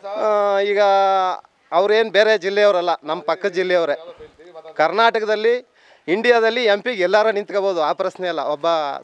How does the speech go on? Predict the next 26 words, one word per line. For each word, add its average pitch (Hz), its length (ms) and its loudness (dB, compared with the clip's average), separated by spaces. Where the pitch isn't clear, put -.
ಸಾಮಾನ್ಯ 190 420 -2
ಪ್ರಜೆಗೂ 185 400 -2
ಕೂಡ 185 200 -4
ಹಕ್ಕಿದೆ. 165 540 -4
ಈಗ 165 120 -2
ನಮ್ಮ 170 180 -2
ಪಂಚಾಯತಿಲೂ 208 580 -2
ಕೂಡ 196 180 -2
ಈ 185 40 -6
ಒಂದೇ 196 600 2
ಊರಲ್ಲಿ 190 380 -6
ನಿಂತ್ಕೋಬೇಕು 185 420 -6
ಅನ್ನೋದು 165 240 -4
ಏನಿಲ್ಲ, 170 300 0
ಹಕ್ಕು 156 240 -8
ಇದಿಲ್ಲ, 151 360 -4
ಕಾನೂನಿಲ್ಲ. 156 720 -6
ಇಡೀ 202 240 2
ಇಂಡಿಯಾದಲ್ಲಿ 220 500 2
ಎಲ್ಲಾರ 202 300 2
ನಿಂತ್ಕೋಬೋದು, 165 680 -8
ಗೆಲ್ತಾರೆ, 165 500 0
ತೊಂದರೆ 175 380 -2
ಇಲ್ಲ. 151 140 -2
ಆದ್ರೆ 202 720 0
ಜನ 175 180 0